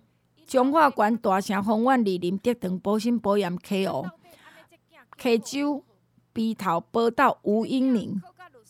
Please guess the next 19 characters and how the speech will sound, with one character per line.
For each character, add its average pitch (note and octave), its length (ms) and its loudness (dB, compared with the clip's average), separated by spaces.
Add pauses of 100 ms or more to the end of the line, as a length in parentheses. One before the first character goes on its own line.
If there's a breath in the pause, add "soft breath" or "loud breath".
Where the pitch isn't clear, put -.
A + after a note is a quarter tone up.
(120)
立 G#3 160 2
法 B3+ 220 4
委 A#3+ 180 -2
员， F3 320 -2
你 A#3+ 80 -4
一 C#4+ 60 -4
定 F#3 180 -6
要 G3 140 0
有 G3 100 2
调。 - 260 -12 (800 soft breath)
吴 D#4 160 4
英 G4+ 140 6
玲 D4 120 2
还 F4 120 6
未 D4 120 6
做 C#4+ 260 4
立 G3 200 0
委 A#3 240 0
哦， F3+ 260 -4